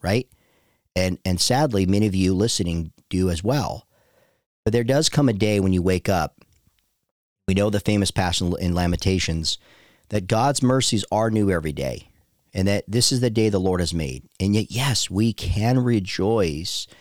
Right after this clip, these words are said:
and we can find gladness despite the emotional distress that we're going through.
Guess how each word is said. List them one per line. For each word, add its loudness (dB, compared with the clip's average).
and 0
we 2
can -2
find -2
gladness -4
despite 0
the 2
emotional 2
distress -2
that -6
we're -2
going 2
through. -8